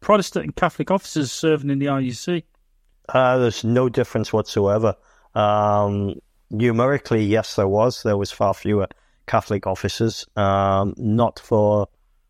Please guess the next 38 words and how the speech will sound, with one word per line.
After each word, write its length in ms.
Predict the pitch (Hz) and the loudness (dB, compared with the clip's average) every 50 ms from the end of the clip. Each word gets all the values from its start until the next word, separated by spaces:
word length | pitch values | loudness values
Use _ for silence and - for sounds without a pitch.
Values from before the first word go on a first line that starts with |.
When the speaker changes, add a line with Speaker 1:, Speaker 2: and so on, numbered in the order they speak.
| _ _ | _ _
Speaker 2:
the 180 | - 113 113 107 | -4 0 0 2
reasons 500 | 104 110 110 107 101 - 117 110 98 - | 2 2 2 2 0 -2 -2 -2 -2 0
that 120 | - - | -2 -2
have 120 | - 101 - | -2 -2 -2
been 200 | - 104 101 98 | -2 -2 -2 -2
put 240 | - - 113 101 - | -2 -2 -2 0 2
out 400 | 101 101 101 101 101 - - - _ | 2 2 2 2 0 -2 -8 -10 _
by 840 | - 101 95 98 98 98 98 98 95 95 95 98 95 95 95 90 - _ _ _ _ - - | -2 0 0 2 0 0 0 -2 -2 -2 -2 0 0 0 -2 -4 -6 _ _ _ _ -14 -10
some 240 | - - - 104 | -6 -2 -2 -2
part 320 | 95 - 110 104 98 - - | 0 2 2 0 2 0 -2
of 60 | 107 | -4
the 40 | 98 | -4
community. 520 | - - 104 107 107 107 - 135 135 - _ _ _ _ _ _ _ _ _ _ - | -4 -4 -2 -2 -2 0 0 0 0 0 _ _ _ _ _ _ _ _ _ _ -4
Uh, 200 | - 104 101 101 | -2 -2 0 -2
basically, 840 | 98 98 - 113 117 - - 117 - - 113 110 104 104 107 104 104 | 0 2 2 4 4 2 0 -2 -2 0 2 2 2 2 2 2 2
um, 380 | 101 98 98 95 95 98 98 92 | 2 2 2 0 0 -2 -4 -4
Catholic 440 | - - 110 107 - - 107 92 - | -2 0 -2 0 0 -2 -2 0 0
officers, 720 | 104 101 - 117 104 - - 104 98 95 - - - - - - | 0 0 0 -4 -4 -2 -2 -2 -2 -2 -6 -12 -16 -16 -10 -6
uh, 260 | 113 104 101 101 98 | -2 -2 0 -2 -2
found 280 | - - 110 101 101 | 0 0 0 0 0
it 60 | 101 - | 0 -2
more 180 | 117 104 104 | 0 -2 0
difficult 520 | 98 - 110 - - - 110 104 - - _ _ _ _ _ _ _ | 0 0 -2 -2 0 0 0 0 0 -2 _ _ _ _ _ _ _
to 100 | - 113 | -6 -4
visit 280 | 95 98 107 95 104 - | 0 0 0 0 0 -2
their 200 | - 110 104 101 | -2 0 0 0
family, 640 | - - 110 107 110 110 110 113 110 113 110 110 - _ _ _ _ _ | 0 0 0 0 2 2 2 2 2 2 0 -2 -4 _ _ _ _ _
to 140 | - - 98 | -6 -4 -4
still 260 | - - - 117 104 | -4 -2 0 0 0
be 120 | 95 104 101 | 2 2 0
a 80 | 95 | 0
part 360 | - - - 107 101 101 101 - | 0 0 2 2 4 2 2 0
of 220 | - 113 98 98 104 | 0 0 0 0 -2
the 80 | 104 | -4
community 420 | - - - 104 104 101 - - - | -6 -6 -6 -4 -4 -4 -6 -6 -4
that 180 | 98 - - | -4 -4 -2
they've 180 | - 113 101 98 | -2 -2 -2 -2
been 300 | - 107 101 104 101 101 | -2 -2 -2 -2 -4 -6